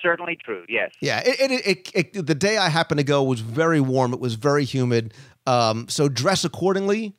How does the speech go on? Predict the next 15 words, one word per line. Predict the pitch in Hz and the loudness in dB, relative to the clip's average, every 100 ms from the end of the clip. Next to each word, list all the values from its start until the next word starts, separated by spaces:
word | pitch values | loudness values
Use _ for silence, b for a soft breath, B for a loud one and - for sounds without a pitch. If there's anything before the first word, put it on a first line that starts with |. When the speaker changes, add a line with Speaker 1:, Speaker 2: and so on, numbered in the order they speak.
| _ | _
Speaker 2:
Uh, | 131 131 123 147 | 0 2 0 -2
you | 131 | -2
know, | 107 | -2
dress. | 113 160 - | 0 -2 -2
You | 160 | -4
know, | 135 117 | -2 -2
be | 180 | -2
prepared. | 156 139 143 127 | -4 0 0 0
There | 131 | 0
are | 131 139 | 2 2
gonna | 151 | 2
be | |
some | 135 135 | 0 -2
areas | 131 135 131 110 | 0 2 2 0
where | 117 113 | 0 0